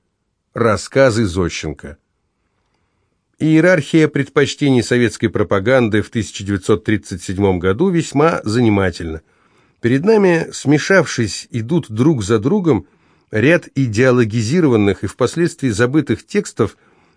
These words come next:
и ряд шедевров, причем вторых больше. Тридцать седьмой год демонстрировал наличие колоссальных достижений в советской литературе, но впереди списка все равно находился Шолохов.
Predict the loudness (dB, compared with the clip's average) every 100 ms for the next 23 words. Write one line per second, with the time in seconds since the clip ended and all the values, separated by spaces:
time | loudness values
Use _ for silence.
0 | -4 -2 0 0 0 0 -2 0 2 0
1 | -2 -16 _ _ _ _ -12 -8 0 0
2 | 0 0 0 0 -2 -2 2 2 0 -8
3 | -16 _ _ _ _ _ _ -4 -4 -6
4 | -10 -4 0 0 2 0 2 2 2 0
5 | -2 2 2 4 2 0 -2 -2 0 0
6 | 2 2 0 0 -2 -6 -4 -4 -2 -2
7 | -4 -4 -4 -4 -6 -8 -4 -2 -2 -6
8 | -10 -16 _ _ _ _ _ -2 2 2
9 | 0 -2 0 -2 -4 -6 -6 0 0 0
10 | 0 2 4 4 2 0 -2 -4 -6 -6
11 | -8 -8 -10 -16 -20